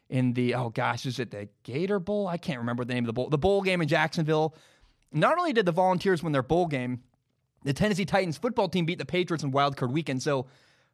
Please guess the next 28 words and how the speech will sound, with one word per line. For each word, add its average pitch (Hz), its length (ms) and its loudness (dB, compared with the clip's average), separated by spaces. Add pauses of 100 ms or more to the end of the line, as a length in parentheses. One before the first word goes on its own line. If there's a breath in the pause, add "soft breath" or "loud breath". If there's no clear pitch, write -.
both 214 220 2
the 240 60 -2
professional 220 460 0
team 208 180 -2
and 196 60 0
the 175 60 0
college 165 420 0
team 160 160 0
in 147 40 0
the 135 80 0
last 135 280 -2
week 135 180 -2
won 135 220 0
for 127 200 -4 (220)
the - 80 -4
Tennessee 170 500 -2
football 131 360 -2
teams, 123 320 -4 (340 loud breath)
and 254 320 2
Minnesota, 226 400 4
the 196 80 2
same 196 220 2
exact 170 340 0
thing 165 140 -2
happened. 180 340 -4
The 123 80 -6
Golden 160 260 0
Gophers, 151 460 0